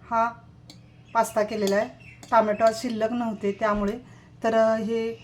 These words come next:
चीज आणि गाजर घालून खूप सुंदर झाला आहे आणि त्याची टेस्ट पण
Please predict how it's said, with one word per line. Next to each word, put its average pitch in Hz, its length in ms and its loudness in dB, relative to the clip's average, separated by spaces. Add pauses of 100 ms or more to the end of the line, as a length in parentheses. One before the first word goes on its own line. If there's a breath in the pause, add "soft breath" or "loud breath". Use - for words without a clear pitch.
(240)
चीज 262 280 0
आणि 240 220 2
गाजर 214 380 4
घालून 226 280 -4 (240)
खूप 277 200 -2
सुंदर 226 400 0
झाला 254 220 0
आहे 220 100 0 (420 loud breath)
आणि 214 100 -8
त्याची 226 300 -8
टेस्ट 233 300 -6
पण 269 180 -2